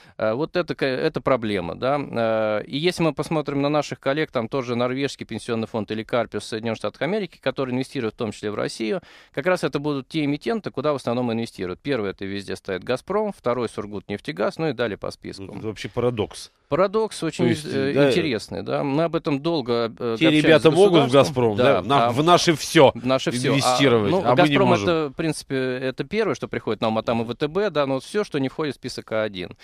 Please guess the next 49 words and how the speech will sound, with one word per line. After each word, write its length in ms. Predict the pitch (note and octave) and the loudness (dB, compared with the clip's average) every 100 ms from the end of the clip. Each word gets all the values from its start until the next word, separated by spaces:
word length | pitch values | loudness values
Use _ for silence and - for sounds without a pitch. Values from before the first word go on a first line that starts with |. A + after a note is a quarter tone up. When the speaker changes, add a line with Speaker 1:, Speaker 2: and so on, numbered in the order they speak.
| - - | -20 -10
Speaker 1:
И, 80 | |
и, 380 | A#2+ A#2+ A#2 B2 | -8 -6 -6 -6
и 40 | B2+ | -4
далее, 340 | D#3 D#3+ C3 | -2 -2 -4
и 20 | |
далее. 400 | A2+ G2 F2 - - - - _ _ | -2 -4 -4 -10 -16 -20 -20 _ _
А, 400 | A2+ A#2+ B2 B2 - | -2 0 0 -2 -8
дальше 440 | B2+ G#3+ A#3 E3 | -2 0 0 -4
п-, 120 | C3+ C3 | -4 -6
получается 400 | D3+ D#3 E3+ - | -6 -2 -4 -4
ситуация, 360 | E3 A3 - D#3+ | -4 -4 -4 -4
когда, 400 | D3 D3 D#3 D3+ - | -4 -2 0 0 -4
э, 240 | - B2 | -4 -2
государство 560 | A#2+ C3 F3 E3+ D#3 B2+ | -4 -6 -2 -2 -2 -4
боится 600 | B2+ D#3+ D3+ - G#2 G2+ | -2 -2 -2 -4 -4 -2
расширить 480 | A2 B2+ - G#2+ G2 | 0 -2 -2 -4 -4
этот 200 | G2+ C3+ | -6 -8
список, 360 | - A#3 - - | -8 -8 -8 -6
потому 180 | D3+ | -4
что 140 | C#3+ D3 | -2 -2
оно 80 | C#3+ | -2
несет 280 | - C3+ | -2 -6
за 100 | B2+ | -2
это 220 | B2 A#2+ B2 | -4 -2 -4
ответственность. 680 | B2 A#2+ - A2+ G#2+ - | -2 -6 -4 -4 -4 -6
Э, 120 | A2 | -10
по 160 | G#2+ C3 | -4 -2
тем 180 | E3 C3 | -2 -2
же, 140 | B2+ B2+ B2 - | -2 -2 -4 -4
э, 240 | A#2+ A#2+ | -4 -2
облигациям 640 | B2+ C#3 D3+ G3 - D3 | -4 -4 -2 -2 -2 -2
оно 100 | C3 C3 | -2 0
говорит, 220 | B2+ B2 | -4 -4
что 140 | B2+ | -6
вот 80 | B2 | -6
в 40 | |
списке 380 | - D3 - A#2+ | -6 -10 -4 0
А 20 | A#2 | 0
один 260 | A#2+ G2+ | -2 -4
было 200 | G2 G2 | -4 -4
только 260 | - G2+ C3 | -6 -8 -4
два 160 | G3 | -2
дефолта 420 | G#3 F#3+ F3+ D#3+ C#3 | -2 -2 -4 -4 -6
в 20 | |
две 100 | C#3+ | -6
тысячи 240 | D3 - | -6 -6
восьмом 360 | C3+ B2+ C#3 B2+ | -4 -4 -4 -2
году, 380 | A#2+ A#2 A2+ - G2+ | -4 -4 -6 -8 -12
Speaker 2:
Мгм. 240 | F#2+ | -12